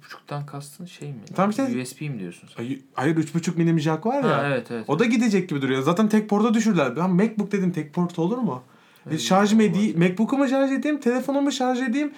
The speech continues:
Speaker 2: Ya da U S B bellek mi takabiliyim? Ha?
Speaker 1: E, işte şimdi
Speaker 2: Bizim
Speaker 1: şey
Speaker 2: MacBook'larda bir de iki tane port var diye ben sinirleniyorum.
Speaker 1: E, şeyi biliyorsun, şimdi Kickstarter'da şey çıktı. E, adam direkt, direkt şeyini yapmış. iPhone'a aynı anda hem şarj edip hem de üç buçuk milimetreden,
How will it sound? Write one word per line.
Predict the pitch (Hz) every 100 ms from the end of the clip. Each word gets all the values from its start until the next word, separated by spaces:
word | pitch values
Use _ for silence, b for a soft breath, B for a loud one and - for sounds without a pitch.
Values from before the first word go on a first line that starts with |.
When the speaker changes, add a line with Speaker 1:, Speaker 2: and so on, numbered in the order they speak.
| B
Speaker 2:
Ya | 226
da | 226
U | 226 233
S | -
B | 226
bellek | 240 226 220
mi | 175
takabiliyim? | 147 147 123 127
Ha? | 170 214
Speaker 1:
E, | 143
işte | 147 - - 180
şimdi | 170 165 175
Speaker 2:
Bizim | 156 202
Speaker 1:
şey | 196
Speaker 2:
MacBook'larda | 208 226 233 277
bir |
de | 233
iki | 226
tane | 220 214 214
port | 214 214
var | 208
diye | 208
ben | 202
sinirleniyorum. | 190 - 185 156 139 123 117
Speaker 1:
E, |
şeyi | - 156 160
biliyorsun, | 175 170 180
şimdi | 175 151
Kickstarter'da | 147 165 - - 156 151 156 156
şey | 151 165
çıktı. | 165 - - 175 -
E, | 117 120 120
adam | 123 131 135 - 139
direkt, | 143 139 - - - 175
direkt | 196 143 - -
şeyini | 143 143
yapmış. | 160 139 - 113 - - 151 151
iPhone'a | 147 127 135 180 180 B B B B -
aynı | 147 151 139 117
anda | 113 139 147
hem | 156 147
şarj | - 127 120
edip | 131 180
hem | 151 147
de | 147
üç | 143 -
buçuk | - 131
milimetreden, | 123 120 - 123 175